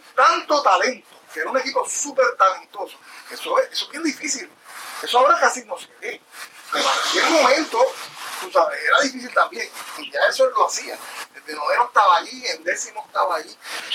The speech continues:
Y yo creo que ese ejemplo, esa anécdota que tú acabas de decir, eh, aplica demasiado. Y la vamos a, y la voy a guardar en el freezer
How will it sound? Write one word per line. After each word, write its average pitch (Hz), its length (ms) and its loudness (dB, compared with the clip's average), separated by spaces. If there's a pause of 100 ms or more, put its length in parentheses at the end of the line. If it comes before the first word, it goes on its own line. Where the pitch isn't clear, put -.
(140)
Y 349 80 -10
yo - 120 2
creo 320 160 6
que 240 80 4
ese 262 160 2
ejemplo, 277 420 -2
esa 214 140 -8
anécdota 262 300 0
que 247 60 0
tú 247 100 -2
acabas 247 240 0
de 240 120 4
decir, 233 240 -4 (880)
eh, - 280 -10
aplica - 920 2 (420)
demasiado. 208 880 4
Y - 80 -12
la 147 100 -2
vamos 240 340 2
a, - 100 -2
y - 180 -10
la - 120 0
voy 202 180 0
a 254 120 6
guardar 240 440 2
en 247 100 -2
el 311 120 -8
freezer - 380 -4